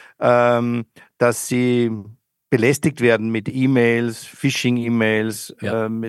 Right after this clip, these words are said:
Speaker 1: die, die, die, die Böses wollen. Oder vielleicht sind Sie sogar schon mal irgendwo hineingetappt und Sie haben Ihre Daten weggegeben. Es war vielleicht harmlos, aber dafür werden Sie jetzt jeden Tag dreimal angerufen, weil Ihnen etwas verkauft werden soll, weil Ihre Telefonnummer dort geleakt ist.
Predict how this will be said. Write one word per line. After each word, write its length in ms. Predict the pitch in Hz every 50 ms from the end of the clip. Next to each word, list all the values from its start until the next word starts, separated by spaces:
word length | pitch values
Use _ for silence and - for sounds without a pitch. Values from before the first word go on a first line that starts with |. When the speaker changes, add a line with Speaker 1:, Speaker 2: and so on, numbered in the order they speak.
| 104 -
Speaker 1:
die, 300 | - 117 120 120 113 107
die, 500 | 120 117 120 120 117 117 113 110 113 110
die, 360 | 117 120 113 117 117 113 110
die 260 | 117 113 113 113 110
Böses 400 | 104 - 117 113 110 113 107 -
wollen. 420 | 98 98 107 107 104 107 110 110 - - - - - - - _
Oder 300 | 127 120 135 143 139 127
vielleicht 300 | - 127 131 131 127 -
sind 160 | - 151 143
Sie 80 | 147
sogar 260 | 123 139 135 139 131 127
schon 180 | - 143 135
mal 200 | 127 123 131 131
irgendwo 300 | 131 135 139 147 135 123 127
hineingetappt 800 | 131 113 101 120 131 131 147 - - 98 101 - - - - -
und 280 | - 123 113 113 101
Sie 120 | - 110 98
haben 220 | 101 110 113 123
Ihre 180 | 120 110 117 110
Daten 760 | - 90 101 113 113 _ - 127 127 127 123 117 107 95
weggegeben. 500 | 104 120 117 - 131 113 - 117 117 117
Es 120 | 120 - 120
war 100 | 117 107
vielleicht 220 | 120 127 117 -
harmlos, 500 | 90 90 104 123 131 131 117 117 120 - - - - - - - -
aber 160 | 113 117 120
dafür 280 | 117 101 110 131 123
werden 220 | 113 117 117 120 117
Sie 100 | 110 123
jetzt 120 | 117 -
jeden 240 | - 110 113 117 110
Tag 180 | 120 113 104 -
dreimal 320 | - 95 104 110 107 95
angerufen, 720 | 92 107 117 110 117 104 113 113 - - 104 101 98 98
weil 240 | 107 101 101 98 101 110
Ihnen 120 | 110 107
etwas 300 | 110 110 107 - 117 -
verkauft 420 | - 107 - - - 104 - -
werden 340 | 104 101 98 101 98 98 90 -
soll, 360 | - - 101 98 104 104 104
weil 180 | 104 98 101 113
Ihre 160 | 117 110 104
Telefonnummer 1200 | - 110 104 101 - - 92 104 117 113 104 110 110 110 110 107 107 113 113 107 104 107 107 107 -
dort 320 | - - - 110 104 - -
geleakt 360 | - 104 104 113 107 - -
ist. 160 | 113 -